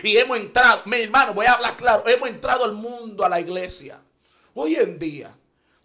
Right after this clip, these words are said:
tú ves la gente, tú dirás, "Varón, yo sé que la ropa no salva", claro. Yo sé que la ropa no salva. Ahora, yo te voy a preguntar a ti,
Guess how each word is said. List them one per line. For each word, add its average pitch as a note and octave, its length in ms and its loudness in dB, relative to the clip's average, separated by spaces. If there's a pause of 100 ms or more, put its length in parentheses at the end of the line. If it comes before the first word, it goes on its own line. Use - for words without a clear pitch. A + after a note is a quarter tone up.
tú F#4+ 140 -4
ves E5 140 8
la F#3+ 120 -4
gente, D3 680 -10 (880)
tú A3 140 -10
dirás, F3 300 -6
"Varón, D#3 440 -12 (1000)
yo C#3+ 160 -8
sé - 300 -6
que D#3 120 -10
la C3+ 160 -10
ropa C3+ 320 -14
no C3 120 -18
salva", - 640 -20
claro. B2 580 -16 (760)
Yo C3+ 260 -10
sé C#3+ 460 -10
que C3 100 -16
la A#2 120 -14
ropa A#2 280 -18
no A2+ 140 -20
salva. - 560 -20 (1000)
Ahora, E3 320 -10
yo C#3+ 160 -16
te G3 100 -18
voy F3+ 140 -14
a F3 60 -20
preguntar C#3 540 -18
a - 100 -20
ti, - 140 -20